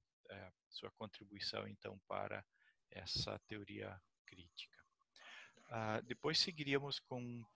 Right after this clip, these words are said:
duas, é, contribuições do Axel Honneth, é, retiradas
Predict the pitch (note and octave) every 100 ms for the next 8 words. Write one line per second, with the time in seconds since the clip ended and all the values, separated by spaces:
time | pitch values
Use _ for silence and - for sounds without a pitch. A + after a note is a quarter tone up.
0 | - - C3+ C#3 - - - - - A#2
1 | G#2+ G#2 G2+ - A#2+ A2+ A#2 A2 A2 -
2 | A#2 A2+ A2 G2+ - - _ - A2 G#2+
3 | - B2 G#2 F#2+ A2 C3 E3 - _ _
4 | - - - - _ - A#2+ A2+ G#2+ G#2+
5 | A2 A2+ - A2 A2+ A#2+ A2+ - - -